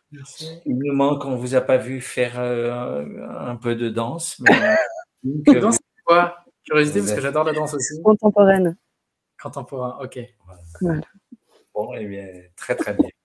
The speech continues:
Speaker 3: <laughs> Merci encore pour tout au partage.
Speaker 2: Merci
Speaker 3: Et à
Speaker 2: beaucoup.
Speaker 3: tout bientôt sur la chaîne. Ce n'est pas, ce n'est pas le simple rendez-vous, restez bien un abonné, parce
Speaker 1: Mm.
Speaker 3: qu'on risque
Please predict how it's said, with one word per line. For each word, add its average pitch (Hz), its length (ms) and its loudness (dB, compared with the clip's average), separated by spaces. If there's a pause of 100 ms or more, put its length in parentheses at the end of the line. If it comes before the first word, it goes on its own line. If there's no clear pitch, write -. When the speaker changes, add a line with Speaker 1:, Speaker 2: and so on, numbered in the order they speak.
(460)
Speaker 3:
<laughs> 277 600 2
Merci 208 380 6
encore 196 360 4
pour 196 160 4 (120)
tout 208 120 4
au 190 120 6
partage. 165 480 -2 (460)
Speaker 2:
Merci - 260 2
Speaker 3:
Et 214 60 12
à 202 60 12
Speaker 2:
beaucoup. 233 160 0
Speaker 3:
tout 254 60 8
bientôt 254 480 8
sur 226 200 4
la 196 120 6
chaîne. 202 380 4 (380)
Ce - 160 6
n'est 240 160 8
pas, 220 380 6
ce 214 140 -6
n'est 220 160 2
pas 220 180 0
le 208 100 4
simple 190 300 -6
rendez-vous, 185 400 -2
restez 190 320 -2
bien 196 240 -4
un 180 260 -2
abonné, 202 500 2 (460)
parce 156 160 -6
Speaker 1:
Mm. 147 40 -12
Speaker 3:
qu'on 180 200 -10
risque - 280 -16